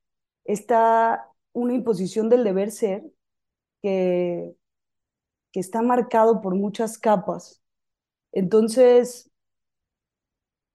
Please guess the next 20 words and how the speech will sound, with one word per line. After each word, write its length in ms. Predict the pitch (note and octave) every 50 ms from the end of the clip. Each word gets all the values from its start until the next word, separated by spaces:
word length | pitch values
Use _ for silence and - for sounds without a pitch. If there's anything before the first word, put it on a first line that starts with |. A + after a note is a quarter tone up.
| _ _ _ _ _ _ _
no 220 | - A3+ A3+ A#3+ B3
es 140 | B3+ B3
que 100 | - -
alguien 300 | B3+ B3+ B3+ B3 C4 B3
te 100 | F#3 G#3+
lo 140 | G3 F#3 F#3
diga 400 | F#3 F3 F3+ A#3 A#3+ G#3+ A3+ A3
de 100 | G3+ G3+
manera 300 | F#3+ F#3 F#3+ G3 G3+ G3+
directa, 480 | G3+ F#3+ F3+ F3+ F#3 F3+ - G3 G3+ G#3+
o 160 | A3 F#3+ E3+
a 60 | F3
veces 280 | F3+ G3 F#3+ - G3+ -
sí 160 | - A3 F#3
te 80 | F#3+ F#3+
lo 120 | F#3 F3+
dicen 280 | F3+ F#3 F3 - F3+ F3
de 80 | E3+
manera 300 | E3 E3 E3 E3+ E3 E3
directa 460 | D#3+ D#3+ D#3+ E3 D#3+ E3 - - -